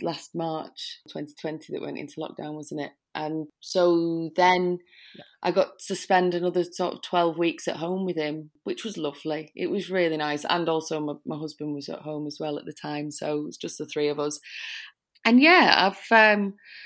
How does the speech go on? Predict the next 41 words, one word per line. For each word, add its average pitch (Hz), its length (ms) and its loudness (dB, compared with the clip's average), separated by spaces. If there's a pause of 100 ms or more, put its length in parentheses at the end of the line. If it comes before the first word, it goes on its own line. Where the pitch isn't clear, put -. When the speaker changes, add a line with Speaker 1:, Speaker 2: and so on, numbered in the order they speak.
(240)
Speaker 1:
you 277 80 -2
sort, - 280 4
you 269 100 4
just 294 160 0
make 196 280 6
it 123 60 0
work. 196 480 2 (200)
You 214 160 0
know, 180 220 4
I 185 100 6
miss 202 260 0
him 175 260 0 (100)
terribly 180 560 0
when 156 140 -2
I 156 60 -2
don't 160 240 -2
see 156 160 -2
him 156 140 -4
for 151 80 -8
twelve 156 380 -2
hours, 151 520 -2
but 156 240 0 (1400)
that 180 200 6
might, 175 380 4 (160)
you 180 140 0
know, 151 140 2
I 156 120 2
might 170 240 2
just 165 160 -6
have 160 140 0
a 151 40 4
week's 156 440 -2
worth 143 320 0
of 143 160 -8
that 147 240 2
because - 280 -6
the 175 80 -6
schedule 180 400 2
changes 156 800 -4 (380)
so 170 300 4
much. - 520 0